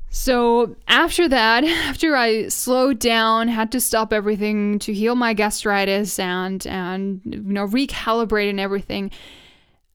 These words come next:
I decided that I'm going to adopt a vessel mentality from the start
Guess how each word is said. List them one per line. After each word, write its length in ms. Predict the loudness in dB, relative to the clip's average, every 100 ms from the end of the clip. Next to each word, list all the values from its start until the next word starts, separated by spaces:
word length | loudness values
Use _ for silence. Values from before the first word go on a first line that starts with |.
| _ _ _ -8
I 580 | -4 -2 -2 -2 -2 -6 -4
decided 600 | -4 -2 -2 0 -2 -2
that 80 | -2
I'm 140 | -2
going 200 | -2 -4
to 80 | -6
adopt 800 | -8 -6 -6 -6 -10 -12 -14 -14 -8
a 120 | -6
vessel 800 | -6 -4 -2 -2 -4 -4 -4 -6 -6
mentality 800 | -6 -6 -8 -10 -10 -8 -10 -12 -18 _ _ _ _ _ _ -20 -20 -20 _ _ -20 -18
from 340 | -2 0 2
the 100 | 0
start 380 | -2 -4 -4 -6